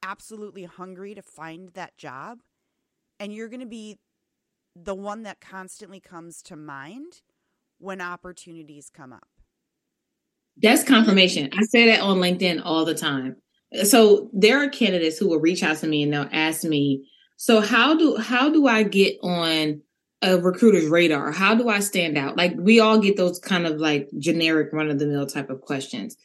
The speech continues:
Speaker 2: I tell candidates all the time, "If you are on LinkedIn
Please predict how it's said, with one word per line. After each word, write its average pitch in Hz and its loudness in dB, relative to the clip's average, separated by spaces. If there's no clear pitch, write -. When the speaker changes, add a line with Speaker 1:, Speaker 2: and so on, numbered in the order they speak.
Speaker 2:
I 220 2
tell 302 0
candidates 196 2
all 175 -2
the 170 0
time, 143 -2
"If 208 6
you 302 6
are - 2
on 185 -2
LinkedIn 180 -4